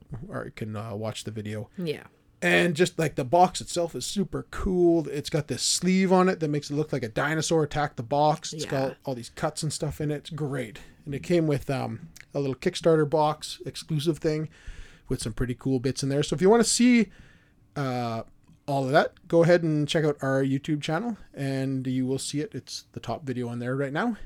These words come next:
Speaker 2: And stay tuned for when we do a review,
Speaker 1: Yeah,
Speaker 2: 'cause
Speaker 1: so this
Speaker 2: that's gonna
Speaker 1: one,
Speaker 2: happen.
Speaker 1: that one we're gonna be playing, uh, as a family with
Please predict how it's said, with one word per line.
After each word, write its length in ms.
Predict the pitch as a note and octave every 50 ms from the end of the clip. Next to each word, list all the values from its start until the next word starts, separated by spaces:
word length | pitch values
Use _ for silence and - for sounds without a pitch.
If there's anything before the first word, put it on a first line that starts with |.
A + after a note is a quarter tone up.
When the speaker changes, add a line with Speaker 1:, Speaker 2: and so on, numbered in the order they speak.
| - -
Speaker 2:
And 260 | - F3+ E3+ D#3+ D#3
stay 320 | D3+ - - F3+ E3+ E3+ F3
tuned 500 | E3+ - G#3 A#3 C#4 C4 B3 B3 B3+ A3+
for 320 | - - - D#3+ D#3+ D#3+
when 260 | D#3+ D#3+ E3 E3 E3 E3
we 100 | E3 D#3+
do 160 | D#3+ D#3+ E3
a 60 | F3+
review, 380 | F#3+ F#3+ G#3 A#3 B3 D#4+ F4 E4
Speaker 1:
Yeah, 320 | D3+ D3+ E3+ F3 E3 D#3 D3+
Speaker 2:
'cause 100 | D3+ D3
Speaker 1:
so 60 | F#3
this 220 | D#3 D#3 A3 A#3+ -
Speaker 2:
that's 40 | -
gonna 180 | B3 G#3 F3+
Speaker 1:
one, 140 | E3 C3+ C#3
Speaker 2:
happen. 520 | E4+ F#4+ F#4 - - A#3 A#3 A3+ A#3 A#3 - - -
Speaker 1:
that 160 | D#3+ F3+ G#3
one 160 | B3 A#3 A#3+ G#3+
we're 120 | G3 F#3+
gonna 120 | F#3 F#3
be 80 | F3 F#3
playing, 520 | F3+ - - D#3+ D#3 D#3 D#3 D#3 D#3 D#3+ D3+ - - - - -
uh, 140 | - C3+ C3+ C3
as 140 | D#3 D3+ C#3
a 20 | B2+
family 340 | - D#3 C#3+ C#3 C#3+ D3+
with 180 | C#3+ C3+ C#3 C3